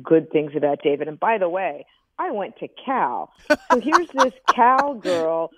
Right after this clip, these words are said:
Speaker 1: raving about a Stanford head coach. But I had the opportunity to work with David when he was with the Raiders. And I just think the world of him. I actually loved him in college because if I had a son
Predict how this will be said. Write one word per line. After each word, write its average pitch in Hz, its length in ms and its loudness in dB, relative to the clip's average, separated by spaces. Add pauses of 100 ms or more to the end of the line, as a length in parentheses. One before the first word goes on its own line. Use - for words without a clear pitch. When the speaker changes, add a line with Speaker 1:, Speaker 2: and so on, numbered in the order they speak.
(200)
Speaker 1:
raving 180 920 -2
about 165 240 -2
a 165 80 -8
Stanford 160 380 -10
head 160 200 0
coach. 147 300 -2
But 220 80 -2
I 277 80 2
had 247 160 -2
the 175 120 4
opportunity 147 580 -4
to 143 100 0
work 143 280 -8
with 147 120 -2
David 139 320 0
when 143 160 -4
he 147 160 -2
was 147 220 -2
with 147 180 -2
the 147 80 -2
Raiders. 143 540 0 (560)
And 180 160 4
I 196 420 2 (460)
just 208 140 -6 (180)
think 190 240 2
the 160 80 4
world 156 580 -2
of 175 80 -4
him. 170 380 -4 (260)
I 269 180 4
actually 180 300 -2
loved 160 540 -2
him 170 180 -8
in 143 180 -8
college 190 680 2 (480)
because 170 420 0 (600)
if 170 140 -2
I 156 140 2
had 160 180 -2
a 143 140 -2 (180)
son 202 380 -2